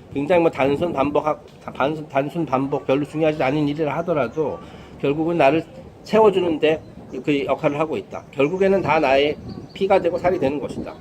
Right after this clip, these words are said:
네, 그리고 이제 나는 이렇게 다짐을 하는 거죠. 내가 오늘 나에게 어떤 일, 나에게 어떤 과제가 주어지든 간에 나는 최선을 다할 것이다. 왜냐하면은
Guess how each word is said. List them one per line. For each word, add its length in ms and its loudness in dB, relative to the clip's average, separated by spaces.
네, 100 -10
그리고 320 2
이제 220 2
나는 340 4
이렇게 220 0
다짐을 340 2
하는 180 6
거죠. 320 -2
내가 200 4
오늘 440 6
나에게 260 2
어떤 300 4
일, 200 0
나에게 280 2
어떤 240 2
과제가 360 2
주어지든 440 -2
간에 240 0
나는 220 0
최선을 360 0
다할 240 0
것이다. 360 -8
왜냐하면은 760 4